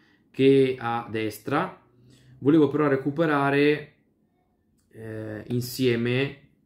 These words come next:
delle caratteristiche in più. Il Milan che ha seguito e sta seguendo anche altri difensori centrali, il che,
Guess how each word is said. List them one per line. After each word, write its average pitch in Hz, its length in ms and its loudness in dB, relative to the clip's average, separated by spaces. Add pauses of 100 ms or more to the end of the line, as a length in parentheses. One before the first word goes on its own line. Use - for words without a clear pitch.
(1300)
delle 127 500 0
caratteristiche 131 720 -2
in 113 160 -2
più. 101 260 -4 (600)
Il 147 160 0
Milan 185 400 2
che 160 520 2 (360)
ha 135 100 -14
seguito 151 560 -4
e - 20 -4
sta 147 120 -4
seguendo 156 460 2
anche 170 420 -2
altri 160 280 0
difensori 127 480 -4
centrali, 110 480 -4
il 196 160 -8
che, 170 480 2